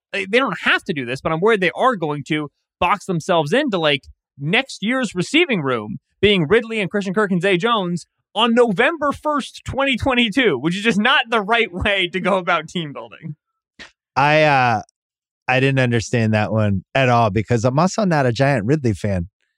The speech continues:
Speaker 2: I think he's a classic. If he's your number two, you're happy. But, you know, some receivers are in that tweener spot, right? They're a little too good to be your number two, but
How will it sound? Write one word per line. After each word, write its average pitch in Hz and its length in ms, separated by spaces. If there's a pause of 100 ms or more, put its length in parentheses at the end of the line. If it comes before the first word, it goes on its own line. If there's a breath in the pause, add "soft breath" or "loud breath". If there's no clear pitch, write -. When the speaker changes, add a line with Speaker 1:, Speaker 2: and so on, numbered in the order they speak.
(180)
Speaker 2:
I 139 60
think 190 180
he's 190 160
a 151 100
classic. 143 600
If 127 100
he's 123 220
your 123 100
number 120 260
two, 131 280
you're 120 220
happy. 117 480
But, 113 280 (540)
you 185 80
know, 208 100
some 220 280
receivers 165 560
are 147 120
in 131 100
that 123 200
tweener 131 360
spot, 104 380
right? 117 320
They're 120 140
a 117 60
little 160 460
too 151 220
good 147 280
to 143 60
be 139 120
your 135 120
number 131 240
two, 135 260
but 123 180